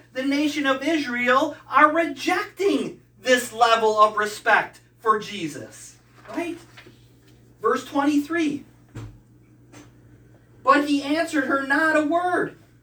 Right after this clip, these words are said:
And his disciples came and besought him, saying, "Send her away,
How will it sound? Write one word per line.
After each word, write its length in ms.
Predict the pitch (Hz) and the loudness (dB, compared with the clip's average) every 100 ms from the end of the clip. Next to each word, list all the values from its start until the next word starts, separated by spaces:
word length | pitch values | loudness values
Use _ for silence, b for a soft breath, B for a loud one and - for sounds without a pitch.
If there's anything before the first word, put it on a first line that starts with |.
| _ | _
And 220 | - 269 285 | -8 -2 0
his 200 | 294 277 | 0 -2
disciples 640 | 285 - 302 302 311 285 | -4 -2 -2 -2 -4 -8
came 420 | - 320 330 294 | -6 -4 -2 0
and 140 | 277 | 0
besought 520 | 294 294 311 302 311 302 | -2 -4 -2 0 0 -2
him, 160 | 247 | -6
saying, 500 | 233 240 247 254 247 B B | -8 -6 -6 -6 -10 B B
"Send 360 | - 339 330 | -6 -2 0
her 180 | 311 302 | 0 0
away, 560 | 294 294 330 320 - | 0 0 -2 -4 -8